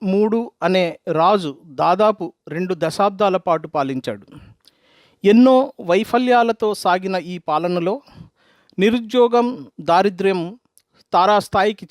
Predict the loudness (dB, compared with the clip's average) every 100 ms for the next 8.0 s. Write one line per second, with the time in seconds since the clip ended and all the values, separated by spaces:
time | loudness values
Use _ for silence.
0 | -6 -6 -10 -14 -20 -20 -20 _ _ _
1 | _ _ -2 2 2 0 2 2 2 2
2 | 0 0 -2 -2 -2 -2 -4 0 0 0
3 | -2 -4 -12 -20 _ -10 -4 -4 -2 0
4 | 2 0 -4 -10 -4 2 2 2 -4 _
5 | -6 -2 -4 -4 -12 -10 -6 -6 -6 -8
6 | -8 -12 -14 _ _ _ -20 _ _ _
7 | _ 0 2 2 2 0 2 4 4